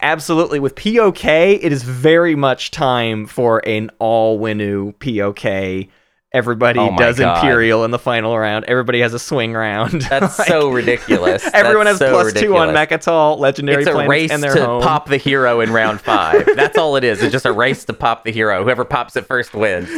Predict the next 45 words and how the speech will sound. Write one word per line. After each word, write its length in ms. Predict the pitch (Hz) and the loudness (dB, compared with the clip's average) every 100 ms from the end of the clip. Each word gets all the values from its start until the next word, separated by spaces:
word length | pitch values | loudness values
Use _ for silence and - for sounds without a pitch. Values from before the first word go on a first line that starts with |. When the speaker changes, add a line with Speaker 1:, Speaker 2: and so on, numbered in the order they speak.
| 285 | -4
Speaker 1:
Yeah. 200 | - 110 | 0 0
Speaker 2:
That's 240 | 127 135 - | 0 -2 -2
so 220 | 127 120 | -2 -2
funny. 420 | - 104 92 73 | -2 -2 -2 -6
Speaker 1:
Yeah. 280 | 101 95 - - | -4 -4 -4 -2
Speaker 2:
So 100 | 127 | 0
Speaker 1:
Got 160 | 143 | 2
Speaker 2:
leadership 460 | 175 196 175 170 156 | 2 0 0 -2 -2
wins 320 | 143 131 113 | 0 0 0
in 100 | 110 | -2
round 280 | 107 104 101 | 0 0 0
five. 460 | 107 90 73 65 135 | -2 0 -2 -4 -4
Speaker 1:
Yeah. 240 | 135 170 | -2 -2
Speaker 2:
Or 100 | 160 | -2
maybe 220 | 165 226 | -2 0
even 120 | 247 165 | 0 0
round 260 | 170 151 | 0 0
four 320 | - 185 123 98 | -2 -2 0 -2
with 100 | 98 | -2
Winu. 280 | 110 90 | -2 0
I 120 | 78 98 | -2 -2
don't 140 | 107 | -2
know. 180 | 87 - - | -2 -6 -12
Speaker 1:
Yeah, 120 | 85 | -6
Speaker 2:
Yeah. 160 | 87 71 | -4 -4
Speaker 1:
yeah, 120 | 73 - | -8 -16
yeah. 100 | - - _ _ _ _ _ _ _ _ _ _ - | -18 -20 _ _ _ _ _ _ _ _ _ _ -6
Speaker 2:
Awesome. 340 | 101 - 82 - _ _ | -4 -4 -10 -10 _ _
Well, 180 | 113 113 | -2 0
hey, 320 | 135 120 107 - | 0 -2 -2 -2
uh, 440 | 120 120 117 - - | 0 2 0 -4 -6
fun 200 | 185 190 | -4 -4
to 60 | 156 | -2
do. 440 | 151 151 151 143 | -2 0 0 -2
Uh, 320 | 110 113 110 110 | 0 0 0 0
like 220 | 156 160 | -2 -4
the 60 | - | -8
show. 480 | - 110 107 95 - _ _ _ 104 | -2 0 0 -2 -6 _ _ _ -2
Uh, 360 | 104 95 95 | 0 2 0
gonna 180 | 104 156 | 0 -4
keep 200 | - 135 | -4 -4
doing 180 | 110 92 | -2 0
it, 120 | 80 | -2
I 40 | 82 | -2
think. 260 | 60 - | -6 -10